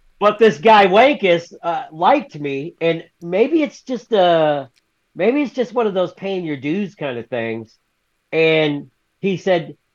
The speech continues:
"I'll give you a job running the board. You could switch back and forth between microphones and everything, and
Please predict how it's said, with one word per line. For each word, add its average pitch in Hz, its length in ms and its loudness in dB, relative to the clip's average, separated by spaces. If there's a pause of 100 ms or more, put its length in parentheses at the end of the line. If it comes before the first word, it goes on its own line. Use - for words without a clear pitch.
(320)
"I'll 160 180 -2
give 214 180 -2
you 240 120 2
a 220 40 0
job 185 380 2
running 202 240 0
the 147 60 -8
board. 147 540 -6 (400)
You 180 140 -6
could 185 160 -6
switch 190 320 -4
back 180 220 0
and 165 120 -8
forth 180 240 -2
between 151 320 -8
microphones 165 720 -2
and 165 100 -4
everything, 151 600 -6 (460)
and 156 300 0